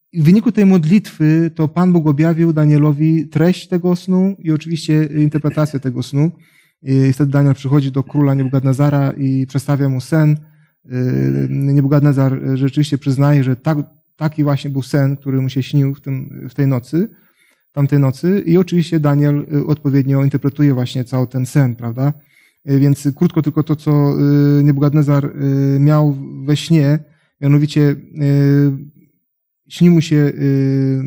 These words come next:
posąg, y, który miał głowę ze złota, miał, y, piersi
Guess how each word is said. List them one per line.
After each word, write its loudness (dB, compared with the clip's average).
posąg, 0
y, -2
który 0
miał 2
głowę 2
ze 0
złota, 0
miał, 2
y, -2
piersi -2